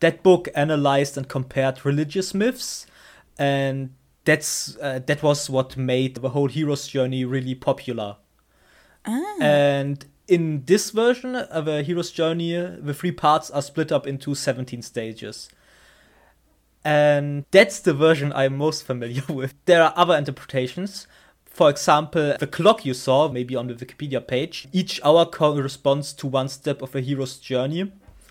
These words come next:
Speaker 1: as it was described by Christopher Vogler in two thousand seven. So we have twelve steps. And
Speaker 2: Uh-huh.
Speaker 1: the upper part of the, of a, you know, clock of a circle,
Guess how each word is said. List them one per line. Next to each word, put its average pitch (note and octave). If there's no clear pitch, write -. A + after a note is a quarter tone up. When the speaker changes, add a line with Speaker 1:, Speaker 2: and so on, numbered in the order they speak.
Speaker 1:
as D#3
it D#3
was D#3
described C#3+
by C3
Christopher D3+
Vogler D3+
in B2
two C#3
thousand B2
seven. A2+
So C#3
we C3+
have C#3
twelve B2+
steps. -
And C#3+
Speaker 2:
Uh-huh. A3+
Speaker 1:
the -
upper F#3+
part F3+
of D#3
the, C3+
of D3
a, C3
you C3
know, C3+
clock C#3+
of C#3
a C3
circle, F#3+